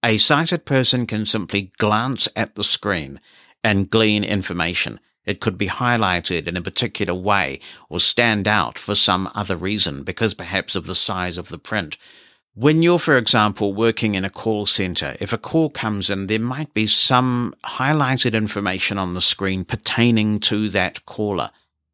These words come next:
As a blind person, you don't want to be listening to your speech chattering away or hunting around on the braille display.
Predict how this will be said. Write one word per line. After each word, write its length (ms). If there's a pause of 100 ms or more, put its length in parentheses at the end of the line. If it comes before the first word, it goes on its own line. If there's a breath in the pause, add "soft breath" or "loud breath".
As 120
a 60
blind 400
person, 480 (380 soft breath)
you 120
don't 360
want 260
to 100
be 460
listening 480
to 140
your 320
speech 480
chattering 420
away 400 (240 loud breath)
or 140
hunting 320
around 380
on 140
the 80
braille 280
display. 500